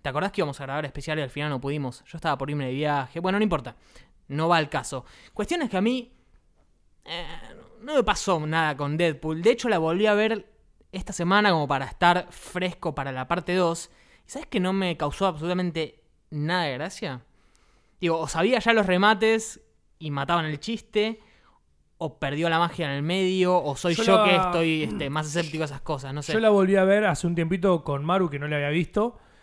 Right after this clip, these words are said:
Speaker 2: y, y la verdad me gustó. O sea, claramente los chistes son todos bastante s-, obvios y, y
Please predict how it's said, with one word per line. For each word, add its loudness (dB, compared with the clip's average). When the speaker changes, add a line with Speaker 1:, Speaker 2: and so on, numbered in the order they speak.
Speaker 2:
y, -2
y -8
la -2
verdad 2
me 2
gustó. 0
O -20
sea, -8
claramente -2
los -6
chistes -2
son -4
todos 0
bastante -4
s-, -20
obvios 4
y, -6
y -10